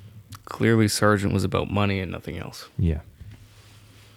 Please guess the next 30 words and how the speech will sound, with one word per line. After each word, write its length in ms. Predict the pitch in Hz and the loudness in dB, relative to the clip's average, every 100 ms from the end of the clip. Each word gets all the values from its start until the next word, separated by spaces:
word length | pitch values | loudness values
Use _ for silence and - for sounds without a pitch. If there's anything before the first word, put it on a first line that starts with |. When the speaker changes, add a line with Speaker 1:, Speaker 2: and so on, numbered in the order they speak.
| - | -20
Speaker 2:
S-, 160 | - - | -12 -2
um, 540 | 92 82 82 80 80 - | 2 4 2 0 -2 -2
I 120 | 85 | 0
guess 240 | 80 80 | 0 0
maybe 300 | 87 78 78 | 2 2 0
sponsorship 680 | 76 - - 80 80 80 85 82 | -2 -6 0 0 0 -2 0 2
in 80 | |
a 40 | 80 | 0
sense 560 | - 80 78 - - - | 2 0 0 -4 -14 -6
that 220 | 80 73 - - - - - - | -4 -4 -8 -20 -20 -20 -20 -6
from, 380 | 85 78 76 76 | -2 2 2 2
or 440 | 82 78 73 76 78 - - - _ 110 92 | 2 2 2 -2 -4 -12 -20 -20 _ -10 -2
getting 260 | 85 80 | 2 4
in 120 | 80 78 | 4 4
the 80 | |
good 200 | 76 82 | 4 2
books 240 | 76 78 - | 2 0 0
of 140 | 76 | 0
the 140 | 76 78 | 2 2
F 140 | - | 2
I 100 | - | 2
A. 240 | 82 82 - - - - - | 2 2 0 -10 -20 -20 -2
You 80 | 92 | 4
have 80 | 82 | 6
an 80 | 82 | 6
American 360 | 80 80 85 | 6 4 4
driver 300 | 82 78 78 | 4 4 2
on 100 | 78 78 | 2 2
the 60 | |
grid. 280 | 73 80 76 | 0 0 -2